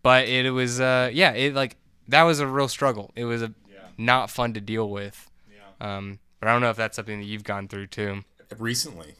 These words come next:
Speaker 2: Yeah.
Speaker 3: Um, it, over the winter, I got, like, perilously, uncomfortably close to a speaking role on Mindhunter.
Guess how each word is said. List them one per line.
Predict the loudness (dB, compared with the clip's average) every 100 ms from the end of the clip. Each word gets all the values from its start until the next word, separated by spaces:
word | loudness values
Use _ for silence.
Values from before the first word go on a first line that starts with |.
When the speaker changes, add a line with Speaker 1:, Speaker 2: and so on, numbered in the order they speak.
| _ _
Speaker 2:
Yeah. | 0 0
Speaker 3:
Um, | 0 -6 -10
it, | -8 -8 -2
over | -2 0 0
the | 0
winter, | -2 -4 -4 -6
I | -6 -4
got, | -4 -4 -6
like, | -6 -6 -10 -20 _ _ _ _ _
perilously, | -6 -2 0 -2 -6 -8 -10 -10 -8
uncomfortably | -6 -6 -8 -10 -10 -14 -16
close | -12 -12 -12
to | -12
a | -12
speaking | -12 -14 -14
role | -14 -14 -14
on | -16 -18
Mindhunter. | -14 -14 -14 -16 -20 -20